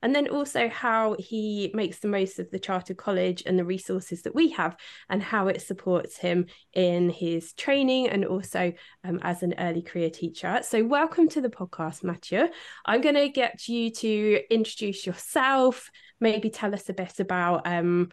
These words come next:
why you decided to become a teacher. I always love, as a teacher myself, I always love to hear what brings other people to the profession,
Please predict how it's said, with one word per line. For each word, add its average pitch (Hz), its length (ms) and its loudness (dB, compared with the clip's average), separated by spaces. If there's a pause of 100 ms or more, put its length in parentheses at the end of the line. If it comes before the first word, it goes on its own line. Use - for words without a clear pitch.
(300)
why 233 240 4
you 247 180 4
decided 247 580 4
to - 60 -20
become 285 540 2
a 240 40 -4
teacher. 285 400 0
I 262 240 2
always 214 300 -2
love, 208 220 -2
as 214 180 -6
a 208 40 -4
teacher 208 280 -8
myself, 208 400 0
I 202 60 2
always 202 180 4
love 196 220 2
to 208 120 2
hear 196 180 2
what 196 300 0
brings 196 260 -2
other 185 160 -4
people 196 380 -4
to 190 140 -6
the 175 60 -4
profession, 262 640 0